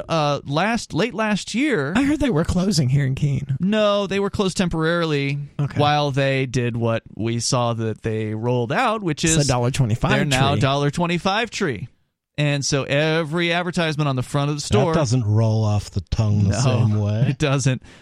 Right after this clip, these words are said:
Speaker 1: But, uh, that's what they had to do. They held out for as long as they could, keeping this dollar business model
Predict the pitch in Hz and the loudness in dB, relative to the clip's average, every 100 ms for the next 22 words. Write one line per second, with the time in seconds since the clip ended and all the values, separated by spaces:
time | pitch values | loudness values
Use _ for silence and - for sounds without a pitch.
0 | - 120 120 120 - 123 120 139 - 165 | -2 0 2 0 0 0 0 -2 -2 0
1 | 170 175 - 185 226 247 208 - 196 170 | 0 0 0 2 2 2 -2 -4 -4 0
2 | 214 294 185 - _ _ _ _ - 170 | 0 2 0 -6 _ _ _ _ -4 0
3 | 220 254 247 208 294 220 196 160 135 156 | 2 2 0 0 0 0 0 0 0 0
4 | 196 262 262 220 233 240 - 269 277 180 | 0 0 -4 -2 -2 -2 -2 0 0 0
5 | 190 196 208 190 147 135 156 202 240 226 | -4 -2 -2 -2 -4 0 0 2 0 -2
6 | 180 202 254 202 - 156 139 135 139 | -2 -4 -4 -6 -2 0 0 0 -2